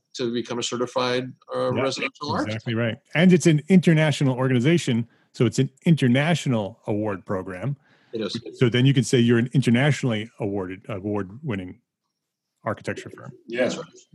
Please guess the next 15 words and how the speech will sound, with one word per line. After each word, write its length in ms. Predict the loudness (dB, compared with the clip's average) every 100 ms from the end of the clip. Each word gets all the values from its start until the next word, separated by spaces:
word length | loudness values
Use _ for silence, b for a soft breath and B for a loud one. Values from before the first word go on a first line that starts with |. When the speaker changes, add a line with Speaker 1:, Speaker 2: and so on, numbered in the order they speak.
| -2
Speaker 3:
We 120 | 2
have 160 | 4 4
some 180 | 2 0
guys 320 | 2 2 2
in 80 | 2
Australia. 640 | 0 0 2 2 4 4 4
There's 220 | 2 0
a 160 | -2 0
guy 240 | 0 0
in 80 | -2
North 260 | -2 -2
Africa 420 | 0 -2 -4 -4 -2
now 300 | -2 -2 -2
that 200 | -4 -6
designs, 640 | -4 -2 -2 -2 -4 -6